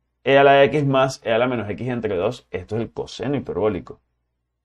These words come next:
Ah, no, pero si esto al final, people, si al final esto es el coseno hiperbólico de x más c, lo que estamos diciendo es que encontramos y demostramos, de hecho,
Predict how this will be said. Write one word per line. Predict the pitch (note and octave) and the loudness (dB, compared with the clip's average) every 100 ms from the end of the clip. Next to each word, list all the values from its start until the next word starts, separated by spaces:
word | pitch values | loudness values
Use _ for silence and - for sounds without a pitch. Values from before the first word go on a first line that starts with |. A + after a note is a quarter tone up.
| _ - | _ -14
Ah, | D2 E2+ | -10 -10
no, | B1 F2 D#2+ | -10 -10 -10
pero | - - | -12 -12
si | - E2 D#2+ | -12 -8 -6
esto | D#2 - A#2 - | -4 0 2 4
al | B2+ A#2 | 2 0
final, | G2 F#2 A#2+ A2 D2+ - _ _ _ _ - | -4 0 2 2 -2 -12 _ _ _ _ -4
people, | A2+ G#2+ D2 - | 0 0 -2 -6
si | - | -6
al | F#2+ | -4
final | F#2+ F#2+ F2+ | -4 -6 -6
esto | G#2 B2 | -2 2
es | B2+ | 2
el | A#2 | 0
coseno | - G2+ G2+ - G#2 A2+ | -2 0 0 -2 -4 -2
hiperbólico | A#2+ - G2 F#2 G2+ A2+ - - G2 | -4 0 0 2 2 0 2 2 4
de | F#2+ - | 0 2
x | B2 B2 D#2 E2+ | 2 2 -6 -10
más | D#2 G2+ A#2 B2+ - - | -8 -4 -2 -2 -4 2
c, | C#3+ B2 C#3 - _ _ _ | 4 4 2 -12 _ _ _
lo | G2 G2 | -2 -2
que | |
estamos | G2 G2+ G#2+ B2+ | -2 -4 -2 -2
diciendo | C3 C3+ C3+ C#3 | -2 -2 2 4
es | C3 G#2+ G#2+ | 4 2 -2
que | B2+ C3 C3 - - | -2 0 -2 -6 -6
encontramos | G#2 G2 G2 F2+ F2 G2 D#3 | -6 -4 -6 -6 -6 -2 0
y | B2+ | 2
demostramos, | G#2+ G#2 G2 E2+ E2+ - A2+ C3 D3 D3+ | 4 4 2 -6 -6 2 4 6 4 4
de | B2+ B2 | 6 6
hecho, | - - C#3 | 4 0 -4